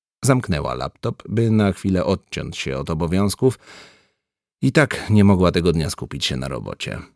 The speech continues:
W głowie powracały obrazy sprzed lat. Rafał, Jordan, Anka, Beata, Bartek i ona.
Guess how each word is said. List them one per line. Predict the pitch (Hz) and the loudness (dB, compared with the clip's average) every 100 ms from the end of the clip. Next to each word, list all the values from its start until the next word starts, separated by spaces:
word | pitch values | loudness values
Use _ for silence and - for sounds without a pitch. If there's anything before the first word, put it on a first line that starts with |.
| _ _ _ _ _ _ - | _ _ _ _ _ _ -8
W | 98 | 0
głowie | 120 156 165 | 2 4 2
powracały | - 110 117 107 117 120 | 0 -2 -2 -2 -2 0
obrazy | 98 87 90 90 | 0 0 -2 -2
sprzed | - 87 90 | -8 -6 -4
lat. | 92 78 - _ _ | -4 -6 -14 _ _
Rafał, | 87 95 - 80 82 - | -4 -4 -4 -6 -6 -8
Jordan, | 71 78 73 69 78 | -6 -4 -4 -6 -6
Anka, | - 98 95 - 80 80 _ _ - - - - | 0 0 0 -2 -6 -6 _ _ -20 -20 -20 0
Beata, | 120 135 156 143 | 4 4 4 2
Bartek | 110 101 101 - 98 - - - | 2 2 0 0 -2 -2 -8 -2
i | 123 139 | 0 2
ona. | 131 87 76 | 2 2 -2